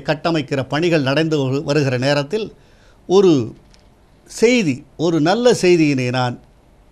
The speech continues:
இருபத்தி நாலு ஒன்பது ரெண்டாயிரத்தி நாலு இந்தியன் எக்ஸ்பிரஸ் பத்திரிகையிலே நான் பார்த்து மகிழ்ச்சி அடைந்தேன். தமிழனுடைய தொன்மையை நிறுவ துடிக்கிற அந்த எனக்கு அந்த செய்தி கண்டு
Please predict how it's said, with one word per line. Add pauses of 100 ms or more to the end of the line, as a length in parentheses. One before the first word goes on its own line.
இருபத்தி
நாலு
ஒன்பது
ரெண்டாயிரத்தி
நாலு (420)
இந்தியன்
எக்ஸ்பிரஸ்
பத்திரிகையிலே (440)
நான்
பார்த்து (480)
மகிழ்ச்சி
அடைந்தேன். (600)
தமிழனுடைய (100)
தொன்மையை
நிறுவ (200)
துடிக்கிற (380)
அந்த (120)
எனக்கு (400)
அந்த
செய்தி (460)
கண்டு